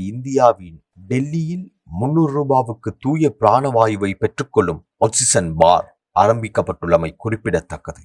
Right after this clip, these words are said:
இதுபோல பல நாடுகளிலும் இவ்வியாபாரம் செழிப்புற்று இருக்கின்றது. தவிர வனப்போர்வை அழிக்கப்பட்டு பாரிய தொழிற்சாலைகளும் ஹோட்டல்களும்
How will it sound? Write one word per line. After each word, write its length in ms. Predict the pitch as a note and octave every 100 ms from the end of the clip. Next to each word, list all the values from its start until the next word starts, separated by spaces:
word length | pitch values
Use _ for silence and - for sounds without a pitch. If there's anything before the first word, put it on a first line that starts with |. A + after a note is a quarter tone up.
| _ - B2+
இதுபோல 400 | B2+ C3 D3+ A2+ - _ _ _ -
பல 160 | A#2 A#2
நாடுகளிலும் 640 | G#2+ B2+ C#3+ A#2 G2 E2 - _ -
இவ்வியாபாரம் 840 | G2 F#2+ G#2+ B2 D3 A#2+ F#2 E2 -
செழிப்புற்று 580 | B2 D3 D3+ A#2+ - - A#2
இருக்கின்றது. 520 | - - C#2+ C3 - _ _ -
தவிர 240 | B2 A2+ C#3+ - _ _ _
வனப்போர்வை 720 | E2+ G2+ C#3 D3 C3 A#2 F#2 F2+ -
அழிக்கப்பட்டு 680 | G2+ B2+ - C#3 C#3+ - D#3+ -
பாரிய 420 | G2+ B2 C3+ A#2+ -
தொழிற்சாலைகளும் 840 | G#2 B2+ - A#2+ G2+ F#2 E2 D2+ _ _ -
ஹோட்டல்களும் 720 | C3 D#3 D3+ A2 E2+ C#2+